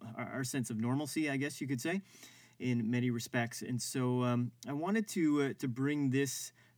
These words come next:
particular podcast and really just talk to leaders who are out there and,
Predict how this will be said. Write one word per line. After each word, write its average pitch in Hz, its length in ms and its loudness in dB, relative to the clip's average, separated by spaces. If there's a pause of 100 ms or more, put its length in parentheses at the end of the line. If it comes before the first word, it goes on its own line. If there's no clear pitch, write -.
particular 131 460 -2
podcast 127 680 0
and 120 180 0
really 135 580 2
just - 240 -4
talk 165 280 -4
to 143 100 -2
leaders 127 460 2
who 131 120 -2
are 120 100 0
out 135 320 -2
there 131 360 2 (380)
and, 120 680 2